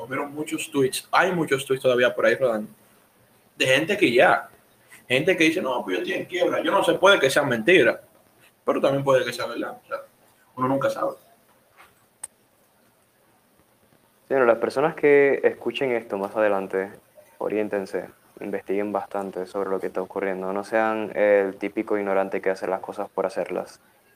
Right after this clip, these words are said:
Speaker 2: porque les va a salir ba-, les va a salir bastante caro. Una de las primeras cosas que recomiendan incluso antes de empezar en las criptos es que no uses un dinero que sabes que vas a usar más adelante para criptos.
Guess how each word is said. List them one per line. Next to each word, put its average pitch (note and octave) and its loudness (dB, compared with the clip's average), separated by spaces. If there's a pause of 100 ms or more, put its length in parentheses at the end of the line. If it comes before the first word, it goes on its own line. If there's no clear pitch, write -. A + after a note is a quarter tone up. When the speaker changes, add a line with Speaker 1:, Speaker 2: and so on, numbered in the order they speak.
(360)
Speaker 2:
porque G#2+ 2
les G2+ -2
va G#2 4
a - 4
salir F#3+ 0
ba-, A2+ 4
les G#2 4
va A2+ 4
a C3+ -6
salir D#3 2
bastante B2 -2
caro. A2 -2 (440)
Una C3+ 4
de E3+ 10
las F3 8
primeras D3+ 4
cosas C#3 2
que A2+ 6
recomiendan A2+ 0
incluso A#2+ -2
antes A2+ -2
de A#2 2
empezar A2+ 0
en A2 0
las G#2+ -2
criptos - -4 (560)
es A#2+ 4
que D3+ 6
no C#3 4
uses C#3 0
un B2 -2
dinero A#2 0
que G#2 -6
sabes A2 0
que G#2+ -2
vas G#2+ 0
a A2 4
usar G#2 2
más G#2 -2
adelante G2+ 0
para F#2 -4
criptos. - -6